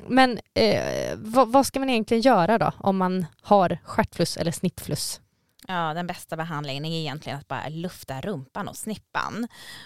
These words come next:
Speaker 2: Och, eh, vi som läkare brukar rekommendera att man ska ha lös sittande byxor. Och, eh, s-, vill man använda underkläder ska de gärna vara i bomull. Eh, eller så skippar man underkläder helt tills flussen har försvunnit.
Speaker 1: Mm.
Speaker 2: Men har man ett yngre barn, det vill säga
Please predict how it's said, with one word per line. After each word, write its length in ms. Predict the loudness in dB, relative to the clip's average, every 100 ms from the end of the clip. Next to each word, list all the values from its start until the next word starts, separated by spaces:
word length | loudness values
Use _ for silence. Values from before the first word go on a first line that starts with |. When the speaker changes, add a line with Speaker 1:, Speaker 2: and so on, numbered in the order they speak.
| -12
Speaker 2:
Och, 400 | -8 -8 _ -6
eh, 260 | -2 -2 -2
vi 260 | -4 -4
som 380 | -6 -6 -6 -4 -4
läkare 380 | -4 -4 -2 -2
brukar 260 | -4 -4
rekommendera 460 | -6 -4 -6 -6 -6
att 100 | -8
man 100 | -10
ska 140 | -10 -6
ha 140 | -4
lös 520 | -4 -2 -2 -2 -8 -14
sittande 400 | -14 -10 -8 -8
byxor. 580 | -10 -14 -12 -6 -4 -6 -10 -20
Och, 480 | -8 -6 -6 -6
eh, 40 | -8
s-, 160 | -8 _ -8
vill 180 | -4
man 140 | 0 0
använda 360 | 0 0 0
underkläder 540 | 0 -2 -6 -4 -4 -4
ska 160 | -6
de 120 | -4 -4
gärna 160 | -4
vara 100 | -6
i 60 | -10
bomull. 680 | -6 -4 -2 -4 -4 -6 -8 -12 -20 -20 -12
Eh, 180 | -8 0
eller 160 | 0 0
så 120 | -4
skippar 340 | -8 -8 -6
man 140 | -4 -2
underkläder 420 | -2 -4 -6 -6
helt 440 | -4 -4 -4 -10 -16
tills 320 | -14 -12 -12
flussen 360 | -12 -10 -10
har 120 | -10 -10
försvunnit. 720 | -10 -4 -4 -4 -10 -12 -4
Speaker 1:
Mm. 300 | 0 0 0 -8 _ _ -20 -12
Speaker 2:
Men 180 | -4 -2
har 100 | 0
man 140 | 0
ett 140 | -2 -4
yngre 340 | -2 0 -2
barn, 240 | -2 -6 -4
det 80 |
vill 100 | -6
säga 100 | -6